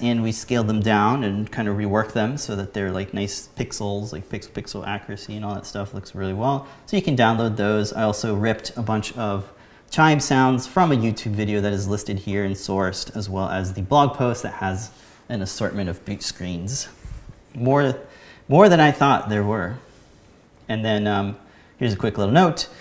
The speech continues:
Uh, when you're, you just wanna make sure that your bitmap has the same file name as your wave file. So let's say we're saying Mac os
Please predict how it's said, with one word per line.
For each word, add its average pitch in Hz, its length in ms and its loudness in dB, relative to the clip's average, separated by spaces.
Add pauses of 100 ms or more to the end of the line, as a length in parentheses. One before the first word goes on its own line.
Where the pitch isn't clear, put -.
(280)
Uh, 101 460 4
when 110 160 0
you're, 101 320 0 (180)
you 113 140 -2
just - 160 -8
wanna 151 160 2
make 127 160 2
sure 135 180 -2
that 113 140 -2
your 95 100 -4
bitmap 135 640 0
has 113 300 -4
the 101 100 -6
same 117 440 -4 (320)
file 139 320 4
name 143 280 0
as 95 240 -2
your 82 140 -6
wave 135 520 -2
file. 143 540 0
So - 120 -6
let's 98 220 -4
say 107 140 -4
we're 101 100 -4
saying 101 300 -6
Mac 107 340 -2
os 101 320 -6